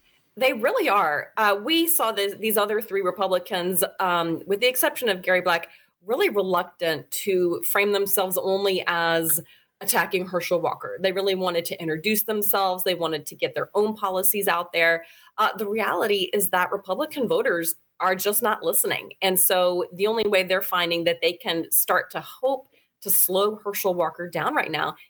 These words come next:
is to attack him directly and say publicly what we've been hearing from them privately. Um, Kelvin King, who is an Air Force Academy graduate, very successful Black businessman,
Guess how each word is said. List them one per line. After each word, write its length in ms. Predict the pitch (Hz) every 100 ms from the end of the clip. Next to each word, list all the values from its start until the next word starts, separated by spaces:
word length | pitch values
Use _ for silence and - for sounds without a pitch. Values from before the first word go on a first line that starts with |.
| -
is 120 | -
to 180 | - 202
attack 420 | 190 220 190 -
him 140 | 196
directly 640 | 190 175 165 165 202 190 202 - _ -
and 140 | 185
say 180 | - 165
publicly 600 | 165 285 302 226 208 185
what 220 | 185 180
we've 180 | 196 202
been 140 | 185
hearing 300 | 196 190 170
from 200 | 165 160
them 160 | 151 156
privately. 800 | 156 208 285 220 170 170 160 165 - - -
Um, 200 | 185 170
Kelvin 380 | 208 208 185 175
King, 420 | 240 202 185 175
who 200 | 208 190
is 400 | 180 175 170 165 - -
an 120 | 151 -
Air 80 | 170
Force 240 | 170 170
Academy 360 | 175 143 143 147
graduate, 600 | 208 214 196 196 190 -
very 440 | 170 160 196 208
successful 720 | 170 165 - 165 165 - 180 175
Black 320 | 156 147 -
businessman, 680 | 156 175 170 - 165 160